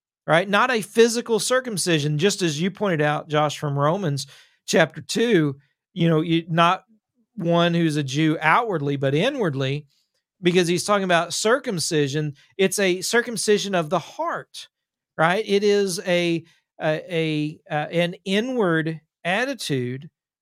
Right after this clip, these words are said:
and, um, receiving and obedience to God through Christ Jesus, which he goes on in Colossians two, as he describes that circumcision not made with hands, saying that his burial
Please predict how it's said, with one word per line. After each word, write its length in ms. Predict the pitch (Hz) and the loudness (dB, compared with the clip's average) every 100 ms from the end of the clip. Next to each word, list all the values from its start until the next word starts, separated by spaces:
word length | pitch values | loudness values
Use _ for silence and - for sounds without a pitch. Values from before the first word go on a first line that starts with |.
| - | -2
and, 600 | 175 180 170 165 156 175 _ _ _ _ _ - | 0 2 2 0 -4 -10 _ _ _ _ _ -4
um, 560 | 160 147 135 143 160 165 _ _ | 0 0 0 -4 -12 -20 _ _
receiving 800 | 175 165 - 208 214 220 214 196 | -2 0 2 2 4 4 2 2
and 260 | 170 165 160 | 2 2 0
obedience 880 | 165 151 139 196 247 185 139 151 - | 0 2 2 2 2 -2 -2 -4 -4
to 140 | 165 | -4
God 460 | 135 160 214 160 135 | 2 4 4 0 -2
through 200 | 190 196 | -2 -2
Christ 500 | - 175 151 135 131 | -2 0 0 -2 -4
Jesus, 640 | 139 220 247 151 143 - - _ _ - | -2 -2 -2 -2 -2 -4 -10 _ _ 4
which 260 | 185 175 | 4 4
he 100 | 190 | 0
goes 280 | 175 190 151 | 0 2 2
on 260 | 170 220 226 | 0 0 0
in 100 | 165 | -4
Colossians 580 | 170 170 165 - 147 - | -2 0 0 -2 -6 -4
two, 420 | 208 233 160 139 _ _ _ _ _ _ - | -2 2 0 -2 _ _ _ _ _ _ -4
as 180 | 196 180 | 0 2
he 100 | 175 | 2
describes 600 | 165 151 - 190 208 160 | 0 -2 0 0 0 0
that 220 | 165 165 | 2 2
circumcision 880 | - 185 214 214 165 - 165 139 151 | 0 0 0 -2 -4 0 0 0 0
not 220 | 156 196 | 0 0
made 220 | 185 165 151 | 0 -2 -2
with 140 | 139 | -2
hands, 440 | 170 233 190 147 - - _ _ _ | -2 -2 -2 -4 -8 -18 _ _ _
saying 360 | - 202 196 180 | -4 0 2 2
that 140 | 175 | 2
his 220 | 175 151 | 2 0
burial 1040 | 147 135 175 254 285 165 139 135 156 196 | -2 0 2 4 2 0 0 -2 -4 -8